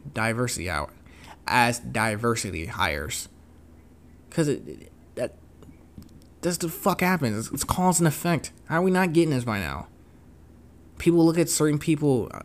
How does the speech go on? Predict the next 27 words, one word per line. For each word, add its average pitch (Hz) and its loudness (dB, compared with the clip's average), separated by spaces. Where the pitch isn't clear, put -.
one 135 4
way 135 4
or 135 4
another. 135 0
Yeah, 127 2
doesn't 165 2
mean 135 6
it's 117 -2
right. 107 2
Let 156 -2
me - 2
make 143 4
that 127 4
very 113 4
clear. 92 -4
Doesn't 160 -2
mean 139 2
looking 135 0
at 127 0
someone, 113 -2
'cause 107 -4
looking 156 2
at 147 0
a 113 -4
person 131 0
of 104 -6
color 98 -4